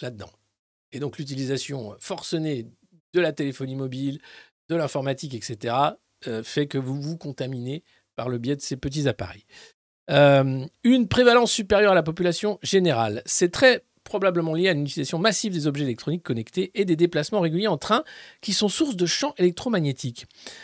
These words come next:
Euh, c'est Mathieu Davoli, euh, qui est fondateur de Toxic, le laboratoire qui a procédé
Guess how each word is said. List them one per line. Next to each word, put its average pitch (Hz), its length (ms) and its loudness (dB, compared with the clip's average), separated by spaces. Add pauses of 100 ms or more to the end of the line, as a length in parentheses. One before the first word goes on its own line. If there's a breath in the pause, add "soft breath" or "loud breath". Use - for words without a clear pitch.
(200 loud breath)
Euh, 127 200 -2
c'est - 180 -4
Mathieu 185 360 0
Davoli, 139 760 2
euh, 113 580 -6 (480)
qui 120 260 -8
est 120 60 -4
fondateur 139 400 -2
de 110 100 -8
Toxic, - 1000 -4
le 127 80 -6
laboratoire 160 560 0
qui 139 100 -2
a 117 40 -6
procédé 156 500 -2